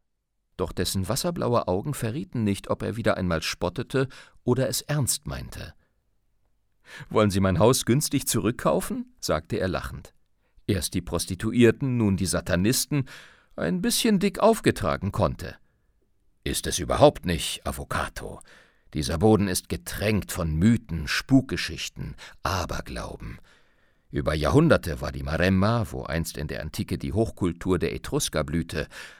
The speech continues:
ein rückständiges, abgelegenes Land, beherrscht von Räuberbanden und Malariamücken. Das nährte Geschichten von verborgenen Schätzen, Drachen, untoten Mönchen, Hexen und eben dem Teufel."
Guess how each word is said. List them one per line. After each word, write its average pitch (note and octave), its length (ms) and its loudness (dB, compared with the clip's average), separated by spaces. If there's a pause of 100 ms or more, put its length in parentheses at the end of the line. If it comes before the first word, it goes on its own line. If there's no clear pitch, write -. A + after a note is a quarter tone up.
ein C#2+ 240 -6
rückständiges, E2+ 880 -2
abgelegenes D#2 800 -4
Land, - 360 -12 (260)
beherrscht E2+ 400 -2
von D#2+ 160 -2
Räuberbanden F2 800 2
und C2+ 180 -8
Malariamücken. E2 920 -2 (760)
Das - 260 0
nährte F#2+ 320 4
Geschichten F#2 500 0
von F#2+ 220 0
verborgenen G2 580 2
Schätzen, F#2+ 720 -4
Drachen, - 680 -6 (280)
untoten F2+ 720 2
Mönchen, F#2 560 0 (160)
Hexen - 680 -4 (520)
und B1+ 380 -8
eben C#2 380 -6
dem D#2+ 240 -6
Teufel." - 540 -2